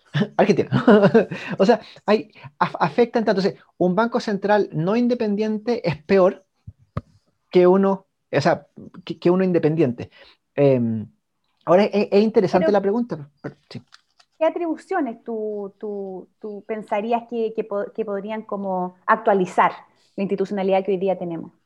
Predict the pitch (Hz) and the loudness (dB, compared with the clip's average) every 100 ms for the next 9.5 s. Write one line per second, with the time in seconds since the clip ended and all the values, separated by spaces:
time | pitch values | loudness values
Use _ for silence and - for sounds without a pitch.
0 | _ _ _ _ _ _ _ _ _ _ | _ _ _ _ _ _ _ _ _ _
1 | _ - 233 - 180 202 254 262 277 240 | _ -10 -8 -4 -2 -2 -2 -4 -8 -8
2 | 240 202 254 269 214 196 226 240 254 - | -8 -6 -6 -4 -2 -2 -4 -6 -6 -8
3 | - - 226 233 254 254 254 165 - 190 | -10 -4 -2 -2 -4 -4 -4 -4 -6 -8
4 | 233 - - - - _ - _ _ - | -10 -12 -12 -12 -16 _ -20 _ _ -20
5 | _ 175 - - - 185 - 220 254 214 | _ 2 2 -2 -4 -2 2 2 2 0
6 | 240 226 220 226 233 226 220 175 160 - | 0 0 -2 0 2 0 0 -2 -4 -8
7 | - - - 214 220 214 214 196 170 170 | -10 -8 -4 -2 0 0 0 -2 -2 -2
8 | 202 196 208 214 196 170 180 190 202 165 | 0 -2 -4 -6 -6 -4 -2 0 0 -2
9 | 139 233 202 151 | -2 -2 -2 -6